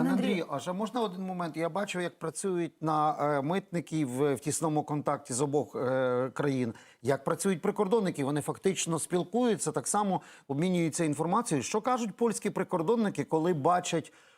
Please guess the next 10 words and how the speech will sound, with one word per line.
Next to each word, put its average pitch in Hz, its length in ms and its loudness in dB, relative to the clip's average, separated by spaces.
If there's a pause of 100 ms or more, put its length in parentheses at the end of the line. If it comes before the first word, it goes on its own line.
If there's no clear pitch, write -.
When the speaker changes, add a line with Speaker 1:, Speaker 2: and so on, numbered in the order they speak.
Speaker 2:
оцю 143 300 0
купку 196 560 2
знавіснілих 170 840 0
перевізників, 165 800 0
е, 127 420 4
специфічної, 151 1080 2 (180)
е, 135 420 2 (100)
праворадикальної 151 800 2
путінської 139 560 0
партії, 120 560 0